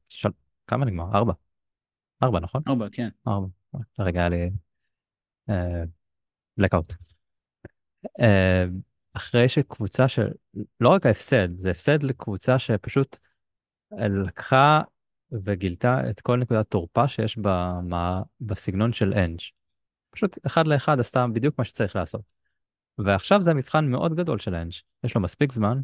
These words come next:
Speaker 1: יותר מדי זמן, יש כאלה שיגידו, להתכונן למשחק הזה ולהביא את הקבוצה ל-, הכי מוכנה שיש, ומוכנה גם לכל מה ש-, אה, ארטטה ינסה לעשות,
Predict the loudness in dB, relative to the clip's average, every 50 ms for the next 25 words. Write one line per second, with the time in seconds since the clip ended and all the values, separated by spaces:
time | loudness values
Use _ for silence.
0 | -8 -8 -8 -2 2 2 2 2 2 0 0 0 0 -2 -2 -2 -4 -8 -10 -6
1 | -6 -6 -6 -6 -6 -4 -4 -2 -2 0 0 0 -2 -4 _ _ _ _ _ _
2 | _ _ _ _ _ _ _ _ _ _ -6 -4 -4 -2 0 0 2 2 2 2
3 | 0 -2 -2 -4 -6 -6 -6 -10 -10 -8 -10 -8 -8 -8 -8 -6 -6 -6 -6 -6
4 | -6 -8 -10 _ _ _ _ _ _ _ _ _ _ _ -4 0 2 2 2 4
5 | 2 2 2 0 0 0 -2 0 2 2 2 2 0 0 -2 -2 -2 -4 -4 -4
6 | -6 -6 -8 -10 -12 _ _ _ _ _ -18 -14 -6 -2 0 2 2 2 2 2
7 | 2 2 0 0 -2 -2 0 -2 -4 -6 -8 -8 -4 -2 -2 0 0 -2 -4 -6
8 | -8 _ _ _ _ -8 -8 -6 -2 -2 0 2 2 2 2 2 0 0 0 -2
9 | 0 0 0 2 2 0 0 0 -2 -2 -2 -4 -4 -2 -2 -4 -4 -6 -8 -10
10 | _ _ _ _ _ _ _ _ _ _ _ _ _ _ _ -6 -2 0 2 2
11 | 2 0 0 0 0 2 2 2 0 0 -2 -2 -2 -2 -2 -4 -6 -6 -6 -6
12 | -6 -6 -10 _ -20